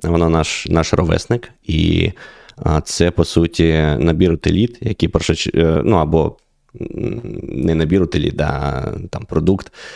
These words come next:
який, е, пан Філ Зіммерман розробляв в далекому дев'яносто першому році, тому воно бу-, прямо буквально наш, наш ровесник. І першочергово воно розроблялося для, е, шифрування в імейлах,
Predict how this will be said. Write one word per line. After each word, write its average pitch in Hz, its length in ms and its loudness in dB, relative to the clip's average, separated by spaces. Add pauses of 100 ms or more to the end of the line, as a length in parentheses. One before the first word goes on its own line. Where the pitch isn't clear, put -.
(140)
який, 82 580 2
е, 78 380 4
пан 82 240 0
Філ 80 240 2
Зіммерман 80 720 2
розробляв 80 440 0
в 76 40 -4
далекому 80 500 0
дев'яносто 80 420 0
першому 80 400 0
році, - 240 -4
тому 82 200 0
воно 78 220 2
бу-, 78 120 0
прямо 80 320 0
буквально 76 420 0
наш, - 380 -4
наш - 400 -2
ровесник. 90 520 -2 (420)
І 76 240 2
першочергово 90 720 2
воно 78 800 0
розроблялося 80 720 2
для, 80 640 0 (160)
е, 78 300 0
шифрування 80 680 0
в 76 160 -4
імейлах, 73 600 -2